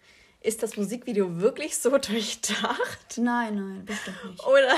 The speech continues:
Speaker 1: sind
Speaker 2: Ich
Speaker 1: es
Speaker 2: glaub,
Speaker 1: wir, die da
Speaker 2: er wollte
Speaker 1: alles
Speaker 2: ein bisschen
Speaker 1: hinein
Speaker 2: schwimmen.
Speaker 1: Ja.
Speaker 2: Safe.
Speaker 1: Ja.
Speaker 2: Warum nicht? Schwimmen ist toll.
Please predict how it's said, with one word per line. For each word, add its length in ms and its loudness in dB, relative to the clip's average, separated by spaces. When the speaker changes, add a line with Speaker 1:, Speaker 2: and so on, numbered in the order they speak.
Speaker 1:
sind 220 -2
Speaker 2:
Ich 60 -8
Speaker 1:
es 60 0
Speaker 2:
glaub, 200 4
Speaker 1:
wir, 280 4
die 140 -8
da 120 4
Speaker 2:
er 80 0
wollte 160 6
Speaker 1:
alles 0 -
Speaker 2:
ein 80 0
bisschen 200 0
Speaker 1:
hinein 100 2
Speaker 2:
schwimmen. 460 -4
Speaker 1:
Ja. 400 0
Speaker 2:
Safe. 440 -6
Speaker 1:
Ja. 160 -4
Speaker 2:
Warum 160 -4
nicht? 220 -6
Schwimmen 200 -4
ist 160 -14
toll. 280 -10